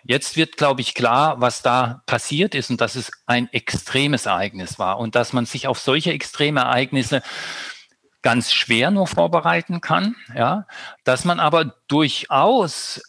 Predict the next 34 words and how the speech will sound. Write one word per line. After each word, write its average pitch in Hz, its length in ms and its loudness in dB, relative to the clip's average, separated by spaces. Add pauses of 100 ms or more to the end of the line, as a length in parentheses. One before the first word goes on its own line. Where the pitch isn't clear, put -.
wenn 165 520 0
man 147 240 2
mit 135 180 -2
so 160 220 0
etwas, 135 420 0 (480)
wenn 131 140 0
man 131 160 0
so 170 160 0
eine 147 260 2
Mitteilung 127 640 0
bekommt, 139 560 0
dass 120 280 -2
dann 160 260 2
eigentlich 143 560 -2
auch - 340 0 (380)
klar 131 380 4
sein 135 280 0
muss, 131 360 -2 (360)
hier 180 320 4
geht 147 260 0
es 135 180 0
jetzt - 440 -4 (100)
wirklich 143 460 0
darum, 120 560 0 (140)
Personenschaden 107 1040 0
zu - 140 -12
vermeiden. 82 640 -12 (180)
Ja, 104 300 -6
das 117 200 0
ist 113 220 -2
das 131 160 -2
Vordergründlichste. 135 1300 0
Ich 131 320 -6
kann 143 340 2